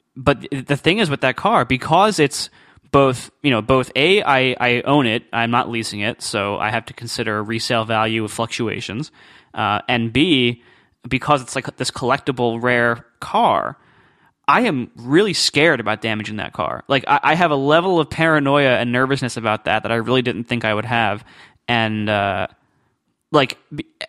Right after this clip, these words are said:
I, I'm, I'm very, very scared of damage. I, I'm so paranoid. And,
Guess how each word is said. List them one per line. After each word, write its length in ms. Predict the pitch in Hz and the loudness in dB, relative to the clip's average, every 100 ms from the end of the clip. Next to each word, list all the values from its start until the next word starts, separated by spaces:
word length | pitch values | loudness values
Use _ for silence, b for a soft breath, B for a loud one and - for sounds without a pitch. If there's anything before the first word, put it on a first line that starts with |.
| - - | -12 -8
I, 100 | - | 0
I'm, 260 | 165 165 156 - | 2 4 2 2
I'm 180 | 156 | 2
very, 280 | 143 147 160 | 2 4 4
very 220 | 143 135 | 4 2
scared 280 | 123 - 120 | 0 0 0
of 60 | 110 | 0
damage. 260 | 107 101 - | -4 -4 -2
I, 80 | - | 0
I'm 180 | 131 | 2
so 240 | 127 - 156 | 2 4 2
paranoid. 540 | 139 120 113 50 - - _ _ - | 2 -2 -2 -6 -8 -14 _ _ -2
And, 400 | 139 131 127 | 2 2 0